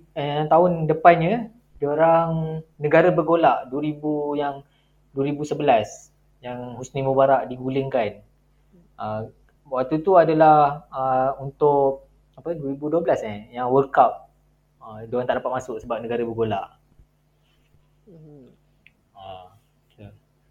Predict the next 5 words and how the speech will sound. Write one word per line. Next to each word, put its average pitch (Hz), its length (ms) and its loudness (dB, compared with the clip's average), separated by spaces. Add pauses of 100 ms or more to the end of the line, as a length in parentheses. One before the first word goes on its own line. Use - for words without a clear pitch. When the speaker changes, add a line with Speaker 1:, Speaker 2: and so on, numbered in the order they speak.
(2000)
Speaker 2:
Okey, 127 180 -12 (140)
Speaker 1:
Eh, 143 160 -4
tapi 185 160 2
Speaker 2:
jadi - 80 -
Speaker 1:
dia, 185 120 6